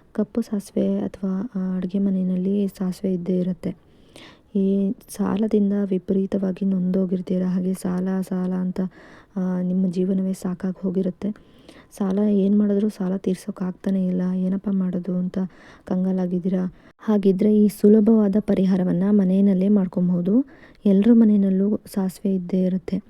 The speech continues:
ಅದ್ರಲ್ಲೂ ಅಡ್ಗೆ ಮಾಡೋದಕ್ಕೆ ಸಾಂಬಾರು ಇದು ಪೂರ್ಣ ಆಗೋದೇ ಇಲ್ಲ, ಒಗ್ಗರಣೆ ಹಾಕ್ತೆ ಪೂರ್ಣ ಆಗೋದಿಲ್ಲ. ಒಗ್ಗರಣೆಯಲ್ಲಿ ಸಾಸ್ವೆ ಇರ್ಲೇಬೇಕು. ಹಾಗೆ ಸಾಲದ ಸಮಸ್ಯೆಗೂ ಕೂಡ ಈ ಸಾಸಿವೆ ಪರಿಹಾರ.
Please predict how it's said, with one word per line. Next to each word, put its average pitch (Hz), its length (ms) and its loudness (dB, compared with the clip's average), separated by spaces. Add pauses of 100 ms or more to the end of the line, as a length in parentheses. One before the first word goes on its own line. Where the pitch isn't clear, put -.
(440)
ಅದ್ರಲ್ಲೂ 190 400 2
ಅಡ್ಗೆ 185 320 0
ಮಾಡೋದಕ್ಕೆ 190 680 0
ಸಾಂಬಾರು 185 720 -2
ಇದು 185 400 -4
ಪೂರ್ಣ 196 240 2 (260)
ಆಗೋದೇ 185 300 -2
ಇಲ್ಲ, 185 140 0
ಒಗ್ಗರಣೆ 190 420 0
ಹಾಕ್ತೆ 190 420 -4
ಪೂರ್ಣ 190 300 -2
ಆಗೋದಿಲ್ಲ. 185 440 -2
ಒಗ್ಗರಣೆಯಲ್ಲಿ 190 600 -2
ಸಾಸ್ವೆ 190 500 -4
ಇರ್ಲೇಬೇಕು. 180 640 -4 (760)
ಹಾಗೆ 196 340 0 (440)
ಸಾಲದ 208 400 0
ಸಮಸ್ಯೆಗೂ 208 640 -2
ಕೂಡ 185 160 -4
ಈ 196 200 0
ಸಾಸಿವೆ 190 500 -4
ಪರಿಹಾರ. 180 440 -2